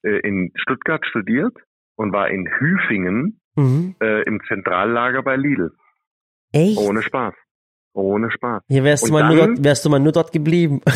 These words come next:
Speaker 2: <laughs>
Speaker 1: Und, und dann, jetzt hör zu, ich, ich sag dir, wie die Geschichte ausgeht.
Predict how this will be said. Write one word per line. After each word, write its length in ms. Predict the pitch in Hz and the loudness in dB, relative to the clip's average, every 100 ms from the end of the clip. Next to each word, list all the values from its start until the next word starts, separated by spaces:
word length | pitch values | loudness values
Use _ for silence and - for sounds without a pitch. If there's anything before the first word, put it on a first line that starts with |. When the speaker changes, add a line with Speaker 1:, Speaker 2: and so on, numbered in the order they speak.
| - - | -2 0
Speaker 2:
<laughs> 340 | 247 - 247 | 2 4 4
Speaker 1:
Und, 100 | - 220 196 | 6 4 4
und 140 | 202 147 | 4 2
dann, 180 | 139 | 2
jetzt 160 | 160 - | 0 0
hör 180 | 135 - | -2 0
zu, 160 | 180 143 | 0 0
ich, 140 | - | 0
ich 180 | 120 123 | -2 0
sag 160 | 147 151 | -2 -2
dir, 100 | 131 | 0
wie 140 | 131 | 0
die 60 | 127 | -2
Geschichte 440 | - 117 - 147 | -2 -4 -2 0
ausgeht. 460 | 143 143 - 101 | 0 -2 -4 -4